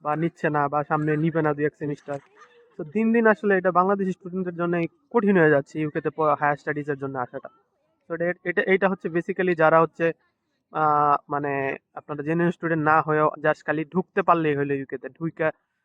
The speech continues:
এই করব, সেই করব, ওনে যাব, এনে করব, তো তারা হচ্ছে mainly জেনুইন স্টুডেন্টদের ভাত মারতেছেন। কিন্তু যাই হোক, তো যারা হচ্ছে,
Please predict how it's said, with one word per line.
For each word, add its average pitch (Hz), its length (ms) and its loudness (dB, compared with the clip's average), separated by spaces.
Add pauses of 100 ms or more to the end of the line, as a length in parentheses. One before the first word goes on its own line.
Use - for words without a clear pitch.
(180)
এই 165 120 -4
করব, 156 320 -4
সেই 160 180 -6
করব, 156 200 -6
ওনে 156 320 0
যাব, 147 220 -2
এনে 147 200 -2
করব, 139 320 -8 (460)
তো 151 60 -12
তারা 175 280 2
হচ্ছে 170 180 -4
mainly 175 300 -2
জেনুইন 170 280 0
স্টুডেন্টদের 156 420 -4
ভাত - 220 -20
মারতেছেন। - 380 -16 (640)
কিন্তু 202 100 -4
যাই 190 180 4
হোক, 208 80 0 (580)
তো 143 240 -6
যারা 147 220 2
হচ্ছে, 165 560 0